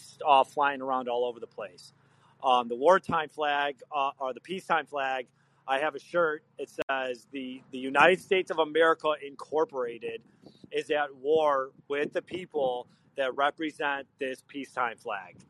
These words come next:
So it's really important for people to know there's a difference between the United States and the United States of America Incorporated. And that's a lot of things that what Michael has been saying is a lot of things that he's, it sounds like that he's been trying to interpret on,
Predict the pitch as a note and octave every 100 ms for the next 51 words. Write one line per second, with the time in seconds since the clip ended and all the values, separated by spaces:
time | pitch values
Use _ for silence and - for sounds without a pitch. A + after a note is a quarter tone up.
0 | - - - - - - C3+ B2 B2 D3+
1 | F3 E3+ - F3 E3 D3+ D#3+ D3 C#3+ C#3+
2 | D#3 D#3 C3+ A#2+ - D3+ D#3+ F3 - C#3
3 | E3 C#3+ B2+ A#2 A#2 C3 C#3 C#3 - C#3+
4 | E3 G#3+ - - - _ _ B2+ C3 C3
5 | C3+ C#3+ D#3+ D#3 - E3+ D#3+ - D#3+ D3
6 | C#3 D3 D3+ D3+ C#3 C3 B2+ B2 - C#3
7 | C3 B2 A2 G2+ _ _ - - - -
8 | _ A#2 B2 C#3 C#3+ - C#3 B2 C#3 E3
9 | E3 F3 E3 D#3 C#3+ C#3+ D3 D#3 D3 C#3
10 | B2 C3+ B2+ C#3+ D3+ E3+ D3 B2+ A2+ A#2+
11 | C#3 C#3+ A#2 - C#3+ C#3+ B2+ C3 B2+ B2+
12 | C#3 B2+ _ _ - B2 - C#3+ C#3 C#3
13 | B2+ C3+ B2 C3 - C3+ C3 B2 - C3
14 | B2 A2+ G2